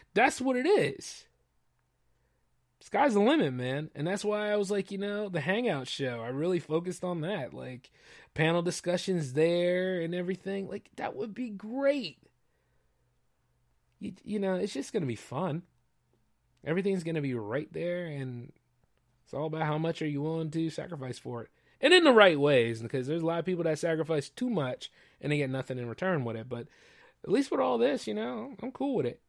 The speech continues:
And then, well, the J three sixty Productions website is doing fine. Yeah, check it out sometime, J three sixty productions dot com. Like, right now, as I'm streaming the show live, you actually can enjoy it there,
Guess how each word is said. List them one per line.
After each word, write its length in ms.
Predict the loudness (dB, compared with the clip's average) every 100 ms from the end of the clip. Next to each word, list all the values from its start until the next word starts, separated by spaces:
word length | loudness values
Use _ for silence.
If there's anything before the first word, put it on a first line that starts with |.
| 0
And 140 | 2
then, 440 | 2 2 0 -4 -10 _ _ _ _ _
well, 380 | -10 -4 -4 -4
the 200 | -8 -6
J 160 | -4 -2
three 160 | -4
sixty 320 | -8 -8 -8 -4
Productions 400 | -2 -2 -4 0
website 360 | 0 0 -4
is 100 | -2
doing 240 | -2 -4 -6
fine. 320 | -8 -8 -8 -12 _ _ _ _ _ _ -20 _
Yeah, 160 | 4 6
check 180 | 6
it 80 | 6
out 120 | 4
sometime, 440 | 2 2 4 4 2
J 160 | -2
three 140 | -2 -6
sixty 280 | -6 -6 -2
productions 400 | 0 0 0 -2
dot 200 | -2 -4
com. 420 | -2 -2 -4 -12 _ _ _ _ _ -16 2
Like, 240 | 2 2 0
right 280 | 2 4
now, 380 | 4 4 4 4
as 180 | 4 4
I'm 120 | 2
streaming 340 | 4 4 4 2
the 80 |
show 360 | 0 4 6 6
live, 640 | 6 6 6 6 4 2 -4 _ _ -12
you 260 | -2 2
actually 400 | 4 4 2 0
can 200 | 4 4
enjoy 380 | 4 4 6 6
it 220 | 4 2
there, 560 | 6 8 8 6 2 -4